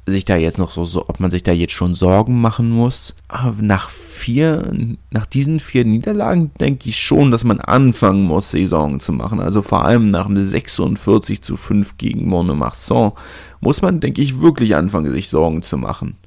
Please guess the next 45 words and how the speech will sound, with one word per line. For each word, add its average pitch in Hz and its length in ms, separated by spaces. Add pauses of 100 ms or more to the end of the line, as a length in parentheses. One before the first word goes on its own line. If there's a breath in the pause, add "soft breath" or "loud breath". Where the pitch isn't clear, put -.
(120)
Grenoble 117 540
haben 110 120
es 98 80
ja 101 60
letzte 95 340
Saison 90 240
ähnlich 123 320
gemacht, 98 320
war 78 100
die, - 580
waren 92 300
bis, - 320
bis - 220
nach 95 340
Weihnachten 87 680
tief 107 240
im 98 120
Abstiegskampf 92 680
und - 80
haben 95 120
es - 80
trotzdem - 320
noch, - 180
sich 104 140
noch 98 100
auf 90 140
Platz 92 240
sechs - 240
gerettet. - 520
Wann 90 300
kann 87 220
das 80 160
auch 120 240
schaffen? 95 520
Vor - 160
allem, 90 140
wenn 90 140
sie 87 100
früher 117 320
anfangen, 90 300
das - 180
Ruder 92 140
rumzureißen. 87 640
Aber 71 140
ich - 100